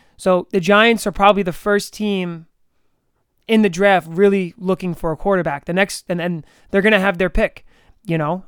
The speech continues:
I mean, the Jacksonville Jaguars are behind them, so they're gonna have a pick of what quarterback they want.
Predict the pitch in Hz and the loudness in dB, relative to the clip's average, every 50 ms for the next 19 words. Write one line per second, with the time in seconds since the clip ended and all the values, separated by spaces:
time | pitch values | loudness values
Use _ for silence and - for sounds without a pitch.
0 | _ _ - 170 170 170 170 170 170 170 165 - _ _ _ - 190 165 156 190 | _ _ -8 -6 -4 -2 -2 -2 -4 -4 -8 -10 _ _ _ -6 -4 0 2 2
1 | 185 180 - 202 185 185 160 175 185 190 180 180 175 156 165 147 165 151 147 180 | 2 2 0 -2 -4 -2 0 2 2 2 2 0 -2 -2 -4 -4 -6 -6 -4 -6
2 | 175 165 170 185 170 - - - - - _ _ _ _ _ _ _ _ _ _ | -6 -4 -6 -6 -8 -8 -14 -20 -20 -20 _ _ _ _ _ _ _ _ _ _
3 | - - 170 160 180 175 185 190 190 175 180 190 180 180 - - 175 180 170 - | -8 -6 -2 -2 0 0 0 0 0 0 -2 -4 -4 -4 -4 -2 -2 -2 -2 -4
4 | 175 160 143 160 160 - - - 175 160 156 156 151 147 - - 151 143 143 151 | -6 -6 -6 -6 -6 -6 -4 -4 -2 -2 -2 -4 -4 -4 -6 -10 -10 -8 -8 -8
5 | 135 143 - _ - | -10 -12 -18 _ -20